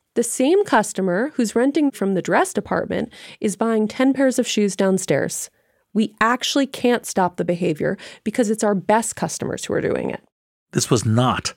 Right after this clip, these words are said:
Speaker 2: an ideal situation for any department store. Perhaps it's better to suffer a repeat customer's bad behavior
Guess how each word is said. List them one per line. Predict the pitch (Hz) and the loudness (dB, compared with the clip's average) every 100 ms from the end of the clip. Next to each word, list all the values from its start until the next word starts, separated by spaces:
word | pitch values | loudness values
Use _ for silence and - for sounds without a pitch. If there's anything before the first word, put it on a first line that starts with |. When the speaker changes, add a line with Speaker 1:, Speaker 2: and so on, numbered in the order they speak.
| _ - | _ 0
Speaker 2:
an | 113 | 4
ideal | 107 101 117 117 | 4 4 4 4
situation | 110 120 - 110 101 101 90 | 4 -2 0 2 2 0 -2
for | - - | -4 -4
any | 120 120 117 | 2 4 4
department | 98 92 98 95 87 | 2 0 -2 -2 -6
store. | - 82 82 - _ _ - _ _ | -6 -6 -8 -14 _ _ -20 _ _
Perhaps | - 92 131 165 - | -4 -2 -2 -2 -6
it's | 175 | -4
better | - 120 92 82 - - | 0 0 -2 -8 -16 -12
to | - | -2
suffer | 123 113 | 2 4
a | |
repeat | 104 95 - 165 175 | 4 0 0 -2 0
customer's | 127 117 120 104 | -2 0 0 -2
bad | 90 - 107 123 123 | -2 -2 0 0 2
behavior | 117 127 107 87 - | 2 4 4 0 -6